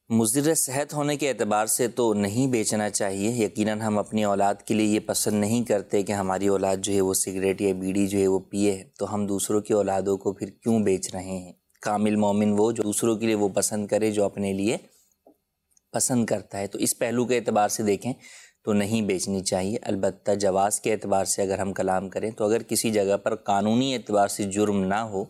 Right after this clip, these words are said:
تو وہاں پر یہ سگریٹ یا تمباکو کی چیزیں بیچنا جائز ہے۔ شرعی اعتبار سے اس کے بیچنے میں جو ہے وہ کوئی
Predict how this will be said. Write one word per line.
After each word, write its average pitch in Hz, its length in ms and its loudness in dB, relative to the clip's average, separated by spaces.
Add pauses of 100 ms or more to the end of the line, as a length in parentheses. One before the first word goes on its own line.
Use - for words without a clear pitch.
(540)
تو 98 100 -2
وہاں 95 360 0
پر 107 280 0 (140)
یہ 101 380 2
سگریٹ 98 500 2
یا 104 180 2
تمباکو 95 480 -2
کی 98 120 -6
چیزیں 98 360 -2
بیچنا 95 460 -4 (300)
جائز 98 400 0
ہے۔ 113 120 -2 (140)
شرعی 101 380 0
اعتبار 95 380 0
سے 95 300 -2
اس - 220 -4
کے 101 260 0 (120)
بیچنے 101 360 0
میں 127 120 0
جو 104 140 0
ہے 101 80 2
وہ 98 120 2
کوئی 95 220 -4